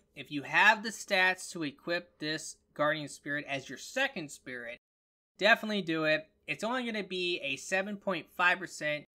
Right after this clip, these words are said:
minus damage taken mid-attack, but it's still better than nothing. Get that damage reduction while you're attacking. It is extremely good. Now for my soul cores,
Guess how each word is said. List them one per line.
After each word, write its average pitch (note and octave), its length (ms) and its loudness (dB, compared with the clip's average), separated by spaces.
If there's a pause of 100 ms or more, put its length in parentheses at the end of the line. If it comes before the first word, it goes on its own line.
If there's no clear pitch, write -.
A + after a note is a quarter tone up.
(280)
minus F3 460 0
damage F3 340 -6
taken E3+ 320 -6
mid-attack, E3 600 -2
but C3 100 -10
it's A#2+ 100 -10
still C#3 360 -6 (100)
better D#3 260 4
than D3 200 -6
nothing. C#3 400 -6 (200)
Get F#3 320 -2 (140)
that E3+ 420 0
damage D#3+ 360 -2
reduction C#3+ 600 -6
while B2+ 220 -2
you're B2 160 -10
attacking. B2+ 640 -8 (540)
It F3 180 2
is E3 260 -2
extremely B2+ 560 -8
good. B2+ 340 0 (640)
Now D#3+ 180 4
for A3 160 0
my G3+ 160 4
soul D4 360 6
cores, D#3+ 560 0